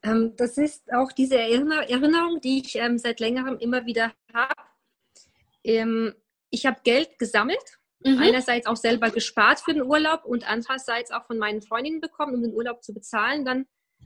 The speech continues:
Speaker 1: da hatte ich auch schon dieses, ich muss das jeden Tag kontrollieren, wo ich merke, hey, auch da hatte ich schon kein Vertrauen, weil ich ständig
Speaker 2: Ja.
Speaker 1: gucke, ist es noch da? Und einmal, dann hab ich kontrolliert und gezählt und festgestellt,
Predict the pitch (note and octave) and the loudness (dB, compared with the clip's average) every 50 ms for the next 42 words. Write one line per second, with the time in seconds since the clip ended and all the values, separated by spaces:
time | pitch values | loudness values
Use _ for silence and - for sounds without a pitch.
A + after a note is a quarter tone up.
0 | - _ _ _ _ _ _ _ - G#3+ G#3+ A#3 D4+ D#4 - E4+ - C4+ C4+ C#4+ | -20 _ _ _ _ _ _ _ -2 0 2 2 2 2 2 0 0 0 0 0
1 | - D4 C#4 B3+ C4+ C4+ C4 C4+ - - B3 - B3 C4 D4+ - E4 D4+ - - | 2 2 2 2 2 0 -4 -4 -6 -6 -2 2 2 2 2 2 -2 -6 -4 -4
2 | A3 B3 B3 D4 D4 C#4+ B3+ B3+ - B3+ A#3 - - - A3 G#3 A3 A#3 C4+ D#4+ | -4 -2 -2 -2 0 -2 -4 -2 0 -2 -2 -2 0 -2 0 0 2 2 0 0
3 | A4+ C5+ _ _ _ - A3 G#3 A#3+ A3 - A#3+ A#3+ A#3+ B3 - G#3+ A#3+ B3+ - | -2 -4 _ _ _ -12 -8 -6 -6 -4 -2 -2 -2 -2 -2 -2 -2 -2 -2 -2
4 | G#3+ - - - A3 C4+ E4+ - D4 - - B3 A3+ G3+ - A#3 A3 G#3 - - | -2 -4 0 4 4 4 4 2 0 -4 -6 -6 -6 -6 -6 -6 -8 -6 -6 -6
5 | A3+ - - A#3 B3+ C4 A#3+ A#3 A3+ A3 - - - - B3 B3+ D4+ F#4 F#4+ G4 | -8 -6 -2 -2 -2 0 0 -2 -4 -4 -6 -8 -6 -2 0 0 2 2 4 2
6 | G#4 C4+ C#4+ D4 C4 C4+ C#4+ - _ _ _ - C#4+ - _ _ _ _ _ _ | 4 4 4 6 6 6 4 2 _ _ _ -8 -8 -8 _ _ _ _ _ _
7 | - - C#4+ - - B3+ B3 - - - A3+ A3+ B3+ E4 G#4 - _ _ - - | -6 -6 -4 -2 0 -2 -2 0 2 4 6 6 6 4 2 -2 _ _ -20 -20
8 | - - _ - B3+ B3+ B3+ B3 - _ _ _ _ _ _ _ _ _ _ - | -20 -12 _ 2 4 4 4 2 -2 _ _ _ _ _ _ _ _ _ _ -6
9 | A3 G#3+ A#3+ C4+ D4+ D#4 D#4 F4 F#4 D#4+ - - B3 A#3+ A#3 - _ _ _ - | -4 -2 0 0 2 2 2 2 0 0 -2 -2 -2 -2 -4 -6 _ _ _ -16
10 | - - - A#3 C4+ C4 - C#4 A#3+ A#3 - B3+ A#3+ A#3 C#4+ E4 E4 D4 C4 A#3+ | -10 -6 -4 -4 -4 -4 -2 -4 -4 -2 0 0 2 2 0 0 0 -2 -4 -4
11 | A3 - - - C4 C#4 D4+ - C#4+ - - B3+ B3+ - - D4 - - - - | -4 -6 -4 -2 -2 -2 -2 -4 -6 -4 -2 -4 -4 -4 -6 -8 -6 -4 -2 -4
12 | - - | -4 -4